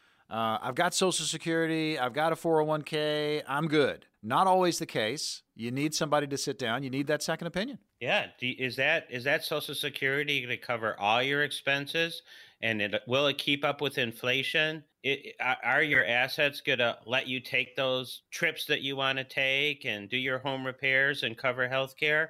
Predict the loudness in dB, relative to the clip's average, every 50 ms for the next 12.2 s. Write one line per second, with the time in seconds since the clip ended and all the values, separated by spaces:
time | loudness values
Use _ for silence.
0 | -6 _ -8 -8 -4 -2 -2 -2 -2 0 0 2 2 2 0 -2 -6 -8 -8 -4
1 | 0 0 2 2 2 0 0 -2 -4 -6 -10 -10 -10 -10 -10 -8 -10 -10 -8 -2
2 | -2 0 0 -2 -4 -6 -6 -4 -4 -4 -2 0 0 2 0 -2 -4 -4 -2 0
3 | 0 2 2 0 -2 -4 -8 -14 _ _ _ -2 0 0 2 0 0 -2 -4 -8
4 | -12 _ -8 -4 -2 0 2 2 2 2 2 2 0 0 -4 -6 -6 -2 0 0
5 | 0 -2 -4 -8 -8 -6 -6 -6 -6 -6 -8 -10 -14 _ _ _ _ -6 -2 0
6 | 0 0 2 0 0 0 -2 -4 -6 -4 -4 -2 -2 -2 -2 -2 0 0 0 0
7 | -2 -4 -6 -8 -12 _ _ -2 0 0 0 -2 -4 -6 -2 0 2 2 2 0
8 | -4 -6 -4 -4 -4 -6 -6 -8 -8 -6 -4 -4 -4 -4 -4 -8 -10 -14 _ 0
9 | 2 2 2 2 2 2 2 2 0 0 -2 -2 -4 -4 -4 -4 -6 -6 -2 0
10 | 0 2 0 0 -4 -8 -14 _ _ _ _ _ -2 0 2 2 2 2 0 0
11 | 0 0 2 2 2 2 2 2 2 0 0 2 2 0 2 2 2 2 0 0
12 | -2 -4 -8 -14